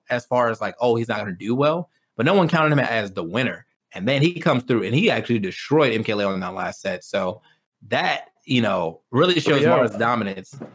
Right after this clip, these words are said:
Speaker 1: How, how he can, you know, how he can really just pop off like that. Uh, M K Leo probably went back and studied that matchup quite well. So I'm expecting to see M K Leo and Forma de Leo,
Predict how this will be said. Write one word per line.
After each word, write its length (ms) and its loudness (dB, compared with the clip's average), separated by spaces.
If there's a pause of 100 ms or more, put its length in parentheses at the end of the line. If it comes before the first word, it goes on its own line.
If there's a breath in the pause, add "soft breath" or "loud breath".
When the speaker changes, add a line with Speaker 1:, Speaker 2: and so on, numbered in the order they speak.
(180)
Speaker 1:
How, 220 0
how 160 0
he 100 0
can, 240 -4
you 100 -4
know, 100 -4
how 160 -2
he 80 0
can 140 -4
really 200 2
just 140 -12
pop 220 0
off 160 2
like 160 -10
that. 260 -6 (440)
Uh, 420 2 (140)
M 120 2
K 100 2
Leo 180 4
probably 260 4
went 160 4
back 200 2
and 80 -2
studied 220 0
that 140 2
matchup 440 -2
quite 240 0
well. 340 2
So 240 0
I'm 380 -2
expecting 340 -4
to 80 -8
see 180 -10
M 100 -2
K 120 -2
Leo 260 2
and 140 -6
Forma 240 0
de 140 0
Leo, 400 -2